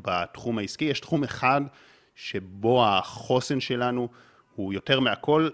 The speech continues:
אפילו יותר מספורט, וזה התחום הצבאי. בשביל זה הזמנתי את יובל אילם, מעבר לזה שהוא יוצא יחידה קרבית בעצמו של שש שש תשע, יובל הוא מי שפיתח את הרעיון של הכנה לצבא, ויש לו מרכז חינוכי שמכשיר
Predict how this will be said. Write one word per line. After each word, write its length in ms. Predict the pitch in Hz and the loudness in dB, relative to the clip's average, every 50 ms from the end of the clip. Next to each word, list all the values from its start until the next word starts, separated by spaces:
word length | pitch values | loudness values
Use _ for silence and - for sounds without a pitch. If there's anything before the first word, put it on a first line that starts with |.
| - | -6
אפילו 300 | - 123 - - 175 160 | -10 -12 -6 0 2 2
יותר 180 | 151 - 151 131 | 4 4 2 2
מספורט, 580 | 123 117 - - - 131 110 95 90 - - - - _ _ _ - | 0 -2 -4 0 2 2 4 2 0 -4 -10 -18 -20 _ _ _ -14
וזה 180 | 113 104 98 98 | -10 -6 -6 -6
התחום 240 | 98 - - 120 110 | -6 -4 -4 -4 -4
הצבאי. 280 | 101 - - 95 87 - _ _ _ _ - - - | -6 -6 -6 -8 -8 -8 _ _ _ _ -20 -20 -20
בשביל 200 | 139 - - 113 | -18 -10 -4 0
זה 80 | 123 170 | 2 2
הזמנתי 420 | 165 151 160 156 147 - 151 135 | 4 4 4 2 4 4 2 2
את 180 | 113 - - - - | 2 0 -6 -18 -16
יובל 420 | 131 110 113 101 98 113 117 127 127 | -10 -10 -8 -4 2 4 4 6 4
אילם, 320 | 123 104 95 98 120 156 156 - _ _ 104 | 4 2 2 0 0 -2 -4 -8 _ _ 0
מעבר 180 | 110 120 123 | 2 4 4
לזה 120 | 120 120 117 | 4 2 2
שהוא 220 | - 127 117 113 | 2 0 2 2
יוצא 600 | 110 110 104 - - - - 135 131 127 123 117 113 - | 2 0 0 -2 -4 0 4 6 6 6 6 4 2 -2
יחידה 380 | 123 120 - - 113 110 113 113 | -8 -8 -8 -4 0 2 2 2
קרבית 480 | - - - 107 95 101 117 110 - 110 | 2 -2 -4 -4 -2 -2 -4 -4 -4 -2
בעצמו 560 | 104 98 95 - - - 123 123 127 123 117 | -2 -2 -2 -2 -4 -4 0 0 2 0 0
של 200 | - - 101 95 | -2 -6 -6 -6
שש 240 | - - 120 107 - | -4 -4 -4 -4 -4
שש 140 | 120 - - | -8 -2 2
תשע, 320 | 139 135 131 - 143 139 127 - - - - _ _ - | 4 4 4 6 4 2 2 0 -4 -14 -20 _ _ -12
יובל 640 | 120 113 110 110 101 101 123 131 151 156 170 165 151 - | -10 -8 -8 -6 2 6 8 8 8 8 6 4 2 2
הוא 200 | 143 127 113 110 | 0 2 2 4
מי 180 | 113 127 139 | 4 4 4
שפיתח 920 | 131 - 139 127 113 - - 123 - - 151 160 170 127 101 - - - - - | 4 4 2 2 2 0 -4 -12 -2 4 6 6 6 6 4 2 -4 -10 -12 -12
את 120 | - - | -6 -2
הרעיון 600 | 131 110 107 104 104 104 104 110 120 123 139 143 135 | -2 -2 0 0 0 0 2 2 2 4 4 2 2
של 260 | - - 113 104 104 - - | 0 -2 -2 -4 -4 -6 -6
הכנה 440 | 117 - - - 110 110 117 123 127 | -6 -4 -4 -4 0 2 4 4 4
לצבא, 460 | 127 - - - 107 90 98 101 131 - - - _ _ _ _ _ _ _ - | 2 0 0 -4 -2 0 0 0 0 -2 -4 -10 _ _ _ _ _ _ _ -6
ויש 280 | 92 104 110 120 - | 0 0 2 2 2
לו 140 | 143 139 135 | 2 0 0
מרכז 540 | 127 127 117 107 - - 143 156 165 143 131 | 0 -2 -4 -4 -4 0 0 0 0 0 -2
חינוכי 420 | - 156 147 143 139 - 175 151 | -2 0 0 0 2 2 2 2
שמכשיר 1000 | - - 123 110 - - - 208 123 107 - - - - - 151 151 147 139 135 | 2 0 -2 -4 -6 -8 -10 -10 -10 -10 -8 -8 -8 -4 0 2 2 2 2 0